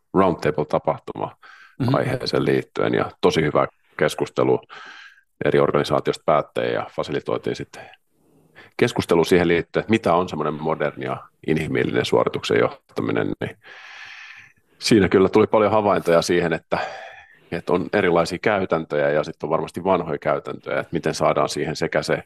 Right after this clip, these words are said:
Speaker 1: edellytysten luominen, että sitten oikeasti se, että uskalletaan puuttua ja ottaa niitä vaikeitakin asioita esille, niin
Speaker 2: Mm.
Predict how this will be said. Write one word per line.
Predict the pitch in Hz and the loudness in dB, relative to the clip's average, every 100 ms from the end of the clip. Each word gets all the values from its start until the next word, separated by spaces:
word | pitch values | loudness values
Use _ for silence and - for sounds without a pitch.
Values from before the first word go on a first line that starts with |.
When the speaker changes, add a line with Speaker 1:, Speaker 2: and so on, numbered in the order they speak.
| _ | _
Speaker 1:
edellytysten | 87 90 78 71 - 80 87 | 0 2 2 0 -2 0 2
luominen, | 92 82 69 67 65 | 2 2 0 -4 -4
että | 65 - | -6 -6
sitten | 71 - - | -6 -4 0
oikeasti | 78 78 76 - | 2 2 0 -4
se, | - - 73 | -4 0 0
että | 76 | 0
uskalletaan | 80 - 69 67 71 71 | -4 -2 -2 0 -2 0
puuttua | 87 78 - - 67 | 0 0 -2 -2 0
ja | 64 | 0
ottaa | 67 - 67 | -2 -4 -8
niitä | 69 - | -8 -4
vaikeitakin | 73 67 67 - - | -4 -2 -6 -6 -4
asioita | 67 69 64 64 67 | -2 -2 -4 -4 -4
esille, | 69 - - 104 | -4 -6 -6 -6
niin | - - - | -10 -12 -14
Speaker 2:
Mm. | 117 | -14